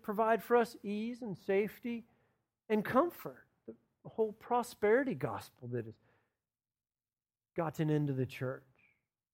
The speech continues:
And that whole attitude that exists that says, "Well, if it gets tough over there, just come on back." And so what Paul says is he says, "I know what's going on.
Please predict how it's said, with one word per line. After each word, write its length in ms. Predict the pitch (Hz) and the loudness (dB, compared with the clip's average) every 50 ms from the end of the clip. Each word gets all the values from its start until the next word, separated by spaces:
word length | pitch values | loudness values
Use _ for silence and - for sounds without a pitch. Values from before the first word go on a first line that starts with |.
| _ _ _ _ - | _ _ _ _ 0
And 120 | 180 185 | 4 4
that 140 | 220 226 190 | 4 4 4
whole 260 | 165 208 226 226 - - | 2 2 0 0 0 0
attitude 720 | - 208 240 269 285 294 262 - - - 165 143 135 139 | 0 2 2 4 4 2 2 0 -2 0 0 0 2 4
that 100 | 160 165 | 6 6
exists 520 | 180 180 165 151 151 196 311 320 - - - | 6 6 4 4 2 4 4 4 4 2 -2
that 140 | 202 202 | -6 -6
says, 220 | - - 220 202 160 | -4 -2 -2 -2 0
"Well, 160 | 185 208 214 | 0 0 0
if 100 | 180 - | 0 -2
it 120 | 233 196 | -6 -6
gets 260 | 170 285 349 - - - | -4 -4 -4 -4 -8 -12
tough 360 | - - 339 339 320 - - | -6 -4 -2 -2 0 2 4
over 240 | 202 170 147 143 151 | 4 4 2 0 2
there, 320 | 156 151 160 170 175 - - - - _ _ _ _ _ _ - | 4 6 6 4 4 2 -4 -16 -20 _ _ _ _ _ _ -14
just 200 | - - - - | -10 -10 -8 -4
come 220 | - - 311 311 | 0 2 2 4
on 280 | 330 339 349 349 339 311 | 4 4 4 4 6 8
back." 560 | 269 262 285 330 359 302 - - - - - _ _ _ _ _ _ _ _ _ _ _ _ _ _ _ _ _ _ _ _ _ _ _ _ _ _ _ _ _ _ _ - | 8 8 8 8 6 2 -2 -6 -14 -20 -20 _ _ _ _ _ _ _ _ _ _ _ _ _ _ _ _ _ _ _ _ _ _ _ _ _ _ _ _ _ _ _ -4
And 120 | 175 165 | -4 -2
so 160 | - - 208 | 2 4 4
what 220 | 208 196 196 160 - | 6 6 4 2 0
Paul 280 | - 202 202 202 185 | 0 2 4 4 4
says 460 | 156 - - 196 208 233 214 175 151 151 | 2 -2 -2 0 0 0 -2 -4 -8 -10
is 160 | 147 127 151 | -12 -10 -10
he 100 | 170 151 | -12 -10
says, 420 | - - 196 185 170 160 - - _ _ _ _ _ _ _ _ _ _ _ _ - | -6 -4 -2 -2 -2 -4 -6 -8 _ _ _ _ _ _ _ _ _ _ _ _ 0
"I 160 | - 202 269 | 4 6 6
know 460 | 254 220 185 170 196 - 185 - - - _ _ _ - | 8 8 10 10 10 10 8 6 0 -6 _ _ _ -4
what's 220 | 151 160 - - | -2 -2 -2 -2
going 360 | - 185 151 139 135 127 120 | 0 2 2 4 4 2 2
on. 220 | 120 120 120 131 | 0 0 -2 -4